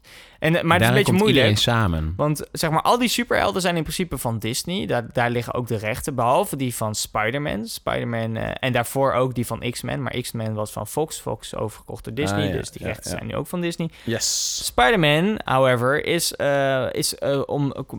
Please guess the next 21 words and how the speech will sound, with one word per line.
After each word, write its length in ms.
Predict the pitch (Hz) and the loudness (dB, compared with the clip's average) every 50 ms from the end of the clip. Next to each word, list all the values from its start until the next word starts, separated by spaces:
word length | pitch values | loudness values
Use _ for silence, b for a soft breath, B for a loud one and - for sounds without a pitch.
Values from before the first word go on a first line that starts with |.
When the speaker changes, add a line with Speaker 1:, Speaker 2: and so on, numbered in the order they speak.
| - - - | -10 -8 -2
Speaker 1:
qua 180 | - 143 165 | -2 -2 0
films 420 | - - - 269 285 262 226 - - | 0 0 0 0 2 2 0 0 2
maken, 360 | 127 110 107 113 - 139 - | 2 2 2 0 -2 -4 -2
qua 260 | - 143 135 131 - - _ | 0 0 0 0 -2 -6 _
pers-, 260 | - 147 131 - - - | -4 -2 0 0 -2 -2
personage, 1080 | - 180 160 - - 135 127 135 156 196 214 220 233 240 - - 117 113 123 156 - - | 0 0 0 2 2 2 2 2 4 4 4 4 4 2 2 0 0 2 2 0 0 -2
liggen 280 | 147 151 151 - 135 | -2 -2 -2 -2 -2
de 60 | 131 123 | -2 -2
rechten 340 | 123 156 196 - - 147 - | 0 0 -2 -2 -4 -6 -6
van 140 | - 127 | -6 -6
Spider-Man 720 | - - - - 185 202 202 156 127 120 110 113 127 156 156 | -6 -4 0 2 2 4 4 2 2 0 0 0 -2 -2 0
bij 160 | 135 120 120 | 0 0 0
Sony. 540 | - - - 190 165 139 120 104 87 76 - b b b b b b b b b b b | 0 2 2 4 4 4 2 0 -4 -8 -12 b b b b b b b b b b b
En 220 | - - 131 135 131 | -2 0 2 2 4
de 80 | 127 | 2
rechten 460 | 123 113 135 143 151 - - 143 127 120 | 2 4 2 2 2 2 0 0 0 0
van 320 | - - 127 123 123 117 | 0 2 2 2 2 2
de 120 | 113 110 | 0 0
merchandise 800 | 107 110 120 165 233 247 - 196 143 117 104 92 101 113 - - | 0 0 2 0 0 0 0 -2 0 0 0 0 -2 -2 -6 -8
voor 180 | - - 107 - | -10 -10 -10 -10
Spider-Man 800 | - - - - - - 110 104 98 101 107 113 147 202 269 | -8 -6 -6 -6 -6 -6 -8 -8 -6 -4 -2 0 0 0 -2